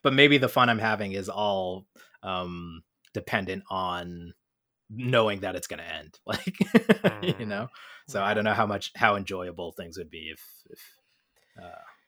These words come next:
Speaker 1: yeah.
Speaker 2: <sighs> Yeah, it's a brain, it's a brain twister. I don't know.
Speaker 1: Yeah.
Speaker 2: I
Speaker 1: But
Speaker 2: think, yeah, I think I
Speaker 1: Yeah.
Speaker 2: would. I don't know. But then, um, I, I don't know where I'd read it, but, like, uh, people that are, like, um, the difference between kind of being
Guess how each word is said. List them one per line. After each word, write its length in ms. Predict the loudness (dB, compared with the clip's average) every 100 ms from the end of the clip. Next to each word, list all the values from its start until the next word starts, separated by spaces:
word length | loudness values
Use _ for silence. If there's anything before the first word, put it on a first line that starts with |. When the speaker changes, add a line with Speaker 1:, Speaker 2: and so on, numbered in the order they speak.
| _
Speaker 1:
yeah. 760 | -20 -20 _ _ -18 -12 -12 -10
Speaker 2:
<sighs> 20 |
Yeah, 220 | -10 -10
it's 100 | -12
a 40 | -12
brain, 360 | -8 -8 -10 -12 -14
it's 100 | -12
a 60 |
brain 240 | -4 -4 -4
twister. 420 | -10 -12 -14 -12
I 80 | -10
don't 140 | -10 -8
know. 120 | -10
Speaker 1:
Yeah. 40 | -12 _ _ -12
Speaker 2:
I 60 |
Speaker 1:
But 80 | -6
Speaker 2:
think, 280 | 0 0 -2 _ _ _ _
yeah, 160 | -20 -20 -20 _ _
I 60 |
think 160 | -14 -10
I 40 |
Speaker 1:
Yeah. 100 | -10
Speaker 2:
would. 180 | -12 -16 _ -18
I 100 | -12
don't 140 | -12 -12
know. 120 | -16 _ _ _ _ -20 -4
But 100 | 2
then, 240 | 4 4
um, 300 | 4 4 2 -4
I, 140 | -4 -4 _ _ _
I 80 | -18
don't 100 | -12
know 80 | -10
where 200 | -8 -8
I'd 100 | -8
read 180 | -10 -10
it, 120 | -12 -16
but, 100 | -16
like, 380 | -14 -14 -16 -16
uh, 380 | -14 -14 -18 -20 _ _ _ -20 -20 _ _ _ _ _ _ _ _ _ -20 _ _ _ -12
people 300 | -8 -4 0
that 200 | 0 2
are, 160 | 0
like, 460 | -2 -6 -8 -14 -12
um, 460 | -10 -10 -12 -16 -20 _ _ _ -20 -10
the 140 | -8
difference 460 | -4 -2 -2 -6 -6
between 640 | -12 -10 -10 -8 -8 -12
kind 180 | -14 -14
of 100 | -14
being 260 | -14 -14